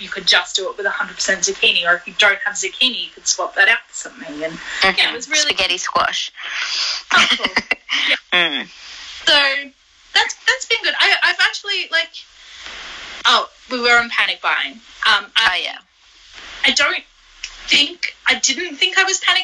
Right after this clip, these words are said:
Speaker 1: buying until today. <laughs> So we sort of delayed
Speaker 2: What'd you get? <laughs>
Speaker 1: we delayed recording this pod because you went to, um,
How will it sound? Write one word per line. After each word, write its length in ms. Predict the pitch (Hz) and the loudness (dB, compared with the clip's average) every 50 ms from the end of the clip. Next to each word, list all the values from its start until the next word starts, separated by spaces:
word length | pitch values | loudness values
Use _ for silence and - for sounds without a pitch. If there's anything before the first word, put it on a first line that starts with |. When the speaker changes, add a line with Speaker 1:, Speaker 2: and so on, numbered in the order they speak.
| - - | 0 2
Speaker 1:
buying 340 | 330 339 349 392 392 302 262 | 4 4 4 2 0 -4 -6
until 340 | 277 254 - - 269 247 233 | -4 -2 -4 -4 -4 -6 -6
today. 460 | - 254 226 - 220 202 214 269 392 440 - - - - - - - - - - - 370 | -6 -4 0 2 4 4 4 2 0 -4 -10 -16 -20 -20 -20 -20 -20 -20 -20 0 2 2
<laughs> 120 | 339 - - - - - - 247 - - - - - - 208 - - - 196 - - - | 2 2 0 -6 -10 -6 -4 0 2 2 2 2 0 -2 -4 -4 -4 -6 -6 -4 -4 0
So 160 | - 302 285 277 285 | 2 2 2 2 2
we 180 | 302 294 285 | 0 0 0
sort 320 | 294 - 381 - - 339 311 | 0 2 2 2 2 2 -2
of 60 | 269 - - _ - - | -4 -8 -12 _ -4 0
delayed 180 | 262 269 269 | 0 2 2
Speaker 2:
What'd 240 | - 170 165 170 - | 2 0 0 -2 -4
you 60 | - | -2
get? 220 | - 156 147 - - - - - - 240 - 320 - - | 0 0 0 0 0 -2 -2 -2 0 0 0 0 0 0
<laughs> 720 | 320 294 - - 240 - _ _ - - - - - 247 | -2 -4 -4 -8 -12 -12 _ _ -20 -20 -20 -10 -2 2
Speaker 1:
we 100 | 262 277 | 2 4
delayed 360 | - 339 330 277 269 277 226 | 4 4 4 4 4 4 2
recording 400 | 285 277 - 302 269 247 247 233 | 0 0 0 -4 -4 -4 -4 -4
this 160 | 233 233 - | -4 -8 -4
pod 240 | - 254 208 - - | 0 0 0 0 -2
because 300 | - 220 - 240 196 - 208 | -6 -2 0 -2 0 2 4
you 360 | 202 208 202 202 208 196 - - | 4 4 4 2 0 -4 -2 2
went 280 | 208 202 202 - - - | 2 2 2 0 0 2
to, 720 | 226 - - 202 190 185 180 185 180 185 190 190 - - - - - | 2 4 4 4 4 4 4 4 4 2 0 0 -2 -4 -6 -2 2
um, 360 | 214 202 185 185 185 180 180 | 2 4 4 2 0 -2 -4